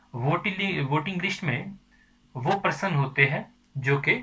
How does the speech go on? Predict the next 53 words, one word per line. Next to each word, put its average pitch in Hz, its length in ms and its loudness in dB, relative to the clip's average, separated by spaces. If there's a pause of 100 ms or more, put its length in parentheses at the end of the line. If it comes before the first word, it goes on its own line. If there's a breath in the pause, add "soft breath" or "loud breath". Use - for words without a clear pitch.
(120)
voters 131 540 2
होते - 240 -8
हैं। - 160 -12 (840 loud breath)
किसी 147 240 2
एरिया 175 400 4
में 175 120 -2
एक 131 300 0
लाख 151 240 2
population 123 520 4
है, 139 220 4 (240)
maybe 143 320 2
उसमें 165 240 -4
से 175 160 -4
सिक्सटी 143 360 0
थाउजेंड 143 380 2
जो 139 100 2
है 139 140 0
वो 135 140 0 (440 loud breath)
voting 127 400 2
list 127 220 2
में 113 120 -2
होंगे, 110 300 -4 (320 loud breath)
क्योंकि 131 220 0
अगर 123 220 2
वो 143 180 2
eligibility 120 640 0
criteria 117 520 2 (120)
पूरा 110 200 2
करते - 320 -6
हैं। - 180 -8 (760 loud breath)
तो 185 60 6
हमारे 208 300 8
पास 208 160 -4
जो 214 120 -2
question 175 360 2
होते 185 200 -2
हैं 180 80 -2
उसमें 175 200 -4
हमें 175 140 2
एक 170 100 -2
तो 170 120 -4
voting 131 360 0
list 143 220 2
की - 80 -2
पूछा 151 280 -2
जाता 143 300 2
है, 139 60 2
जैसे 139 280 0
find 131 300 2
the 139 120 2
number 113 300 -2
of 117 100 -6
the 147 80 2